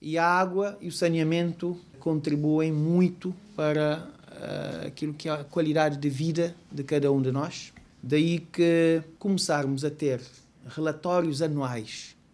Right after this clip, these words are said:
que espelham a qualidade da água, a qualidade do serviço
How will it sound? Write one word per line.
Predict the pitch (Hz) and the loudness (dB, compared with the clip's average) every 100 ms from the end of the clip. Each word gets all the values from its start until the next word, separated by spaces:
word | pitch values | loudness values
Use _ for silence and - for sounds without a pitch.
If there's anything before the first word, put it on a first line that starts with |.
| - | -20
que | - | -8
espelham | 135 - 180 180 180 180 | -6 0 2 2 2 -2
a | |
qualidade | 165 165 151 160 156 | -2 -2 0 0 0
da | 143 | -2
água, | 127 123 117 | -4 -6 -12
a | |
qualidade | - 151 151 165 170 | -8 -8 -2 0 0
do | 147 160 | -2 -4
serviço | - 156 143 170 - - | -2 0 -2 -2 -4 -6